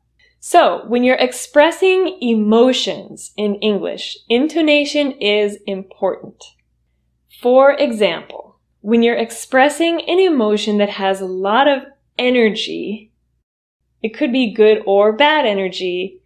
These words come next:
you will use rising intonation.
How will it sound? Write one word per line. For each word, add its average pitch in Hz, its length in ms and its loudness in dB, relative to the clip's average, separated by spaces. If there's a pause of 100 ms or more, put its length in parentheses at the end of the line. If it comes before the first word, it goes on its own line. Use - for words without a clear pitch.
(460)
you 233 200 0
will 311 200 2
use 214 580 -4 (260)
rising 220 880 -2
intonation. 196 800 -6